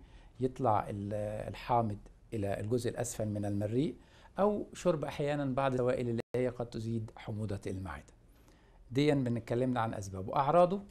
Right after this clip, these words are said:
المريض يجي يشتكي يقول: "أنا عندي حرجة، أنا عندي حموضة، آه،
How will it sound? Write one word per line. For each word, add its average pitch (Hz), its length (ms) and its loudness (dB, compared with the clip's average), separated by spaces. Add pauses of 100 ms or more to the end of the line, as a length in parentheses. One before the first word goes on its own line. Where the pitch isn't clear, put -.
(180)
المريض 147 320 2
يجي 147 160 -2
يشتكي 147 280 -4
يقول: 151 260 -2
"أنا 147 180 0
عندي 131 240 0
حرجة، 139 400 0 (720)
أنا 127 140 0
عندي 131 220 2
حموضة، 131 460 2 (800)
آه، 113 720 0